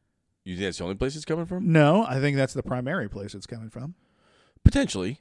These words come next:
Speaker 2: Yeah.
Speaker 1: Th-, there's a lot there. I mean, kids learn a lot at home.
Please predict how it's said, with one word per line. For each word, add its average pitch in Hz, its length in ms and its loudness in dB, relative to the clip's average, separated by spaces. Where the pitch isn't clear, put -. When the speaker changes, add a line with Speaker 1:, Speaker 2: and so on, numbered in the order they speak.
Speaker 2:
Yeah. 120 120 -4
Speaker 1:
Th-, 170 140 2
there's 175 160 2
a 202 60 4
lot 156 400 4
there. 135 320 4
I 123 40 -2
mean, 123 160 0
kids 156 260 -2
learn 131 200 2
a 110 60 -2
lot 113 240 2
at 101 100 -2
home. 117 380 0